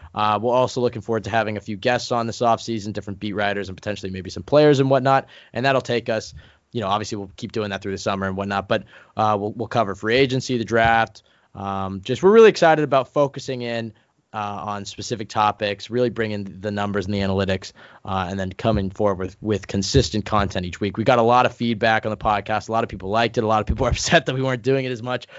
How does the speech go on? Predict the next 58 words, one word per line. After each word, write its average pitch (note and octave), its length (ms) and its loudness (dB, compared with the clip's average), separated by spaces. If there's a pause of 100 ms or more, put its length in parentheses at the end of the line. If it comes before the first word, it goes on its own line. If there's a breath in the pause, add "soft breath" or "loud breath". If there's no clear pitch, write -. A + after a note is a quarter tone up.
(160 loud breath)
during E3 220 6
the C#3+ 60 -2
season. C#3+ 260 2
I E3 80 6
will G3 160 8
say, E3+ 240 4
though, B2+ 220 0 (200 loud breath)
I C#3 40 -8
mean, C3+ 260 -2 (760 soft breath)
ima-, D3+ 200 2
I E3+ 240 6
would E3+ 140 8
imagine D#3+ 380 2
anybody C#3+ 200 0
who's B2 100 -2
listening C3+ 220 -4
to A#2+ 60 -4
this G#2 100 -10
podcast, B2 600 0
you C#3+ 120 -10
know, A2 180 -10
could C3+ 160 -4
feel C#3+ 340 2
the C3 120 -2
depression C3 560 0
after A#2+ 420 -4
losing, A#2+ 460 -6
you A2+ 80 -6
know, G2 120 -8
let's G#2 160 -8
say G#2+ 180 -2
to G#2+ 140 -8
the, G2+ 420 -4
to A2+ 100 -8
the G#2 80 0
Bengals A2+ 480 2
or B2 40 6
whatever. A#2+ 380 6 (260 loud breath)
Imagine D3 520 4
trying C3+ 260 0
to B2 80 -6
just A#2 380 -10
sit D3 260 -2
down B2 380 2
right A#2 200 -2
after B2+ 220 -2
the B2+ 80 -4
game A#2 320 -6
and G#2+ 80 -12
talk A2 300 -4
about G#2 240 -6
it G2 80 -10
for A#2 80 -8
an G#2+ 80 -4
hour G#2+ 80 -2
and G#2+ 80 -6
a - 20 -6
half. A2+ 160 -2